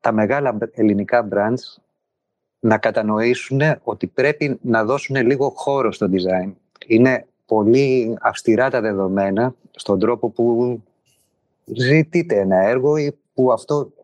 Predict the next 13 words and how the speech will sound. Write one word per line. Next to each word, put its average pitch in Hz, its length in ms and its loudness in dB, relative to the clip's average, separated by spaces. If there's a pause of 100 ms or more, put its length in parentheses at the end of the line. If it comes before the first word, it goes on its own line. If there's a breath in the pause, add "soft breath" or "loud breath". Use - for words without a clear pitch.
(100)
τελικά 120 420 0
βγαίνει 127 340 0
στην 110 200 -2
αγορά. 104 480 0 (420 soft breath)
Είναι 127 180 4
τόσο 160 300 -2
αυστηρά 135 360 -2
και 113 120 -6
τόσο 143 220 -4
ελεγχόμενα 131 600 -2
που - 100 -16
δεν 156 160 0
αφήνουν 120 580 0